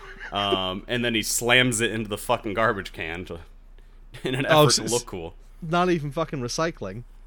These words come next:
Speaker 1: Nope, not even
Speaker 2: Strike
Speaker 1: recycling,
Speaker 2: two.
Speaker 1: 'cause, you know, when, when the world's already destroyed, who cares about the, you know, cans and bottles? There's one other product placement that I spotted so far.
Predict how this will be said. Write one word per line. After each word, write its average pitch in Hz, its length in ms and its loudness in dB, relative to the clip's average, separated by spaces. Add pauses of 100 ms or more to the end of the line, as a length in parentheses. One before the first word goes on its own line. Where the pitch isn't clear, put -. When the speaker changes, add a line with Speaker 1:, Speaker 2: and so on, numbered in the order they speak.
(120)
Speaker 1:
Nope, 180 340 8
not 127 180 -4
even 135 200 -6
Speaker 2:
Strike 156 300 0
Speaker 1:
recycling, - 100 -8
Speaker 2:
two. 160 160 0
Speaker 1:
'cause, 113 180 -2
you 104 60 -4
know, 82 220 -6 (140)
when, 107 180 -4
when 120 160 -4
the 107 60 0
world's 123 280 4
already 113 300 4
destroyed, 95 760 -2
who 104 120 -8
cares 98 360 -4
about 90 280 -6
the, 80 80 -14 (440)
you 82 140 -10
know, 78 200 -10 (340)
cans 87 280 -8
and 80 80 -12
bottles? 78 360 -8 (380)
There's 127 520 4 (520)
one 147 280 4
other 143 640 6 (120)
product 127 380 8
placement 131 680 0
that 101 280 2 (360)
I 95 380 2
spotted 98 760 2
so 107 320 -2
far. 127 520 2